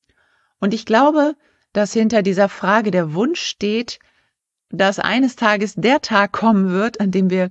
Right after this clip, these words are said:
geheilt sind und im besten Fall erleuchtet sind.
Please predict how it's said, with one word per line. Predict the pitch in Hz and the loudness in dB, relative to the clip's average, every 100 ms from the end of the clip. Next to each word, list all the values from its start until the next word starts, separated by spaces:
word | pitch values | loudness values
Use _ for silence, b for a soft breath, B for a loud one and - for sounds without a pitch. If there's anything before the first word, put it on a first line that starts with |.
| - | -6
geheilt | - 151 170 180 190 | -12 -6 0 0 0
sind | - 160 151 - | -4 -6 -6 -6
und | 190 180 | -6 -4
im | 160 | -4
besten | 170 - 185 | -6 -4 -8
Fall | - 165 156 b b b | -6 -8 -8 b b b
erleuchtet | - 156 156 175 247 - - - | -12 -6 0 2 2 -4 -10 -8
sind. | - 135 - | -6 -6 -8